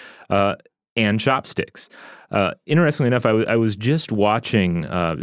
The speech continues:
I just finally began to watch Michael Wood's The Story of China, which is a, a fabulous documentary. He's done a couple of these before, one on India, one on England, uh, and some other documentary features as well. But this is like a, I wanna say it's like an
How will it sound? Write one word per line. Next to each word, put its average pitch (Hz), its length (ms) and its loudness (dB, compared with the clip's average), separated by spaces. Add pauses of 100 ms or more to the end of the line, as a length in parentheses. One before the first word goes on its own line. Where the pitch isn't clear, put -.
(100)
I 95 80 2
just 113 300 -2
finally 110 320 2
began 98 260 0
to 92 80 0
watch 87 340 0
Michael 95 460 0
Wood's 85 560 0 (320)
The 95 60 0
Story 104 420 2
of 85 120 -4
China, 78 540 -4 (340)
which 101 160 0
is 90 100 2
a, 92 60 2
a 87 100 -2
fabulous 104 500 -2
documentary. 90 480 -2
He's 92 140 -2
done 113 340 2 (180)
a 92 200 -2
couple 113 260 -4
of 98 80 -2
these 98 140 -2
before, 87 400 -2
one 87 160 -2
on 85 120 -2
India, 85 540 -2
one 82 160 -4
on 78 100 -6
England, 82 580 -6 (340)
uh, 78 280 -4
and 80 300 -8
some 90 200 -4
other 82 120 -4
documentary 80 600 -4
features 82 360 -6
as 78 140 -10
well. 92 240 2
But 82 220 -6 (220)
this 110 160 0
is 101 120 -2
like 95 220 0
a, 87 260 0
I 101 60 -4
wanna 101 180 0
say 95 140 -6
it's - 140 -8
like 82 100 -8
an 82 100 -10